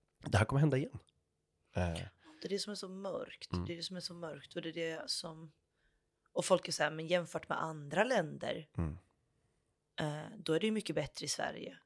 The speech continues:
Speaker 2: Jag bara, "Ja,
Speaker 1: Vem
Speaker 2: men
Speaker 1: bryr
Speaker 2: om
Speaker 1: sig?
Speaker 2: Sverige då har mest regler och ska
Speaker 1: Ja.
Speaker 2: vara bäst i klassen och folk ändå dör."
Speaker 1: Mm.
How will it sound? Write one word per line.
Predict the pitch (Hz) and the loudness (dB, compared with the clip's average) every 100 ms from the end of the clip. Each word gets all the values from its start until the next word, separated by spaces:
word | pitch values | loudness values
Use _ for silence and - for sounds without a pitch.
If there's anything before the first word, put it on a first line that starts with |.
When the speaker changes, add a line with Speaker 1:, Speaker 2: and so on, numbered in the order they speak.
| _ | _
Speaker 2:
Jag | - | -4
bara, | 185 | 0
"Ja, | 180 190 196 | 2 4 4
Speaker 1:
Vem | 208 | 6
Speaker 2:
men | 107 | 6
Speaker 1:
bryr | 127 | 4
Speaker 2:
om | 170 | 4
Speaker 1:
sig? | 190 | 6
Speaker 2:
Sverige | 208 202 202 | 6 6 0
då | 190 170 - - _ _ _ _ _ | 0 0 -2 -6 _ _ _ _ _
har | - | -2
mest | 160 160 143 - - | 0 2 2 0 -2
regler | - - - - - | -6 -2 -2 -2 -4
och | |
ska | - - | -2 0
Speaker 1:
Ja. | |
Speaker 2:
vara | 82 | 0
bäst | - - - | 0 0 -2
i | |
klassen | - - - - | -8 -4 -2 -2
och | - - | -6 -4
folk | 165 151 165 | -4 -2 -4
ändå | 147 - _ | -8 -14 _
dör." | 208 - 180 185 180 | 2 4 2 -4 -6
Speaker 1:
Mm. | 90 87 | -4 -4